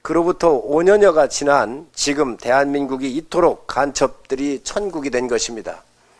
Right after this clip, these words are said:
암 환자가 약을 먹지 않으면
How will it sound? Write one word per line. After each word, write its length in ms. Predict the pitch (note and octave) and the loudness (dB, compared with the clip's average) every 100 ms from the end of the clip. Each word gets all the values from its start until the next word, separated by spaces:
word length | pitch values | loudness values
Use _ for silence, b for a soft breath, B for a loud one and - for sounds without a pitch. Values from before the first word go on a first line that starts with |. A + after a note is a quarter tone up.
| b b b b b b _ | b b b b b b _
암 260 | - C3+ D#3 | -2 2 2
환자가 400 | D3+ D#3+ D#3 C#3+ | 4 4 4 4
약을 280 | C3+ E3+ F3 | 2 2 0
먹지 320 | D3+ - G3 | 0 2 2
않으면 480 | D3 D3 F3+ A#2 | 2 2 0 0